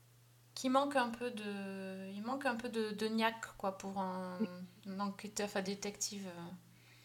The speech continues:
Speaker 1: Ouais.
Speaker 2: Ouais, c'est vrai. Mm.
Speaker 1: Je sais pas, il y a peut-être un truc, bon, après, peut-être s'ils ont vraiment voulu adapter le bouquin et que c'était un homme, euh... ils ont laissé comme
Speaker 2: Oh,
Speaker 1: ça, mais, euh.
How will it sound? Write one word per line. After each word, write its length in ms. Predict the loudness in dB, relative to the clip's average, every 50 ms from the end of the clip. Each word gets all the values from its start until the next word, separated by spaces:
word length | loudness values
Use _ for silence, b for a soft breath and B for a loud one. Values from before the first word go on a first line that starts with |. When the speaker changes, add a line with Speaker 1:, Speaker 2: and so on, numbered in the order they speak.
| b b b b b b b b b b b b b b -20 -20 -20 -20 -20 -20 -20 -20 -20 -20 -20 -20 -14 -6 -2
Speaker 1:
Ouais. 100 | -2 -2 -2 -4 -8 -16 -20 -20 -12 -4 0
Speaker 2:
Ouais, 160 | 0 0 0 -2 -8 -20 -20 -10 -4 0
c'est 60 | 4
vrai. 220 | 6 6 6 4 2 -4 -20 -20 -14 0 4
Mm. 180 | 6 8 8 6 4 -2 -10
Speaker 1:
Je 60 | -8 -4
sais 160 | 0 2 6
pas, 260 | 6 6 6 4 -2 -14 -16 -12
il 60 | -10
y 20 | -10
a 40 | -8
peut-être 340 | -8 -8 -6 -4 0 2
un 200 | 2 4 4 2
truc, 320 | 0 -2 -4 -4 -4 -4 -2 2
bon, 80 | 4
après, 220 | 4 4 2 0 -2
peut-être 180 | 0 4 6 6
s'ils 260 | 6 6 6 4 4
ont 180 | 4 4 2
vraiment 300 | 2 2 2 4 4 4 2
voulu 260 | 2 2 2 2 2
adapter 340 | 4 4 4 2 2 2 0
le 60 | 0
bouquin 460 | 0 -4 -2 0 2 2 4 4 4
et 80 | 4 2
que 40 | 0
c'était 280 | -2 -4 -4 -4 -2 0
un 160 | 0 2 2
homme, 240 | 2 2 2 0 0
euh... 220 | -2 -2 -2 -4 -4 -6 -10 -14 b b b b b b b b b b b b -20 -20 -14 -10 -6
ils 160 | -4 -2 -2
ont 80 | 0 0
laissé 260 | 2 2 2 2 2
comme 140 | 0 0 2 4
Speaker 2:
Oh, 60 | 6
Speaker 1:
ça, 120 | 4 4 4 2
mais, 220 | 0 2 2 2 2
euh. 160 | 2 0 0